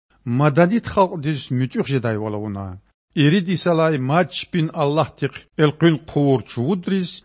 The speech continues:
адавай чарак анхана. Абрун сугдин ванатай Аллах ти, абруз цирех бергана.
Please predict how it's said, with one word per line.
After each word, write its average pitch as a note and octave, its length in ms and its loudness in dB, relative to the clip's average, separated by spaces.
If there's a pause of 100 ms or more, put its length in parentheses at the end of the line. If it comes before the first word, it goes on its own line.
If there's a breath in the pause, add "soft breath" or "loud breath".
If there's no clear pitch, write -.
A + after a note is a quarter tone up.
адавай C#3+ 440 0
чарак C#3 460 -2
анхана. G2+ 540 -10 (280)
Абрун C#3+ 500 0 (180)
сугдин D#3+ 580 0
ванатай C#3+ 520 0
Аллах B2+ 480 -4
ти, D#3+ 340 -6
абруз C#3+ 440 0
цирех F#3+ 520 0
бергана. G#2 640 -8